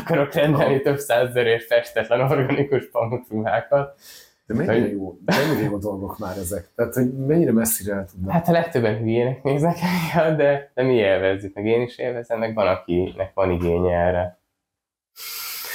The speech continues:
Speaker 1: De ezek nagyon érdekesek. Következő kérdésem. A nyak után a derék azért kapcsolódik hozzá, de azért megkérdezem, hogy miért fáj valakinek a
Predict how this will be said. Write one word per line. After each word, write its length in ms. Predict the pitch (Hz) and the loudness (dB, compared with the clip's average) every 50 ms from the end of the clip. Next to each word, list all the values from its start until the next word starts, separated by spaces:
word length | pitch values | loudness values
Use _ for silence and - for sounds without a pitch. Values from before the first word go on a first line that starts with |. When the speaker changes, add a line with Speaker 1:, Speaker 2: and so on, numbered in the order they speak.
| - - - - _ | -12 -12 -14 -12 _
Speaker 1:
De 120 | - 113 110 | -2 0 2
ezek 200 | 110 113 110 110 | 2 2 2 2
nagyon 240 | 107 101 101 98 | 2 2 2 2
érdekesek. 840 | 98 95 95 95 101 98 - 95 95 - - 98 101 - - _ _ _ _ _ _ _ _ _ _ _ _ _ _ _ _ _ _ _ | 2 2 2 0 0 -4 -4 -6 -6 -2 -2 -2 -2 -4 -12 _ _ _ _ _ _ _ _ _ _ _ _ _ _ _ _ _ _ _
Következő 720 | - - 107 98 87 - - - - 92 92 98 92 92 - | -2 0 0 0 0 -2 -6 -4 -4 -2 0 0 -2 -2 -2
kérdésem. 1080 | - 95 90 90 92 90 95 90 85 - - - - 107 117 143 143 143 - - _ _ _ _ _ _ _ _ _ _ _ _ _ _ _ _ _ _ _ _ _ _ _ _ _ | -2 0 0 0 0 0 0 -2 -2 -2 -4 -2 0 0 2 0 0 -2 -8 -18 _ _ _ _ _ _ _ _ _ _ _ _ _ _ _ _ _ _ _ _ _ _ _ _ _
A 460 | - 101 101 101 101 101 104 101 - - 131 | -2 0 0 2 2 2 0 -2 0 2 2
nyak 220 | 139 135 110 - | 2 2 2 0
után 360 | 110 101 - 110 101 98 95 | -2 -2 0 0 2 2 2
a 40 | 98 | 2
derék 520 | 98 104 98 95 90 80 78 - - - - - - _ _ | 2 2 2 2 2 0 0 -2 -4 -10 -20 -20 -20 _ _
azért 340 | - 101 98 95 95 92 90 - | -10 -6 -2 -2 -2 -2 -2 -2
kapcsolódik 640 | 110 107 110 - - - 120 117 120 123 123 123 - | -4 -4 -4 -2 0 2 4 4 4 2 0 -2 0
hozzá, 540 | 131 127 127 127 127 - 135 131 131 127 113 | 0 0 0 0 2 2 2 4 2 2 2
de 80 | 107 | 0
azért 260 | 104 101 104 101 98 | -2 0 0 0 0
megkérdezem, 640 | 95 90 85 - - - 87 87 87 - - 87 90 | 0 -2 -4 -6 -6 -4 -4 -4 -4 -6 -6 -6 -4
hogy 140 | 95 98 104 | -2 0 2
miért 240 | 107 95 87 87 - | 2 2 2 0 -4
fáj 300 | - - 95 90 90 90 | -4 -2 0 0 2 2
valakinek 560 | 85 82 85 85 - - 87 87 85 - - | 0 0 -2 -2 -4 -6 -6 -6 -6 -6 -6
a 280 | 82 82 87 - - | -4 -4 -6 -6 -12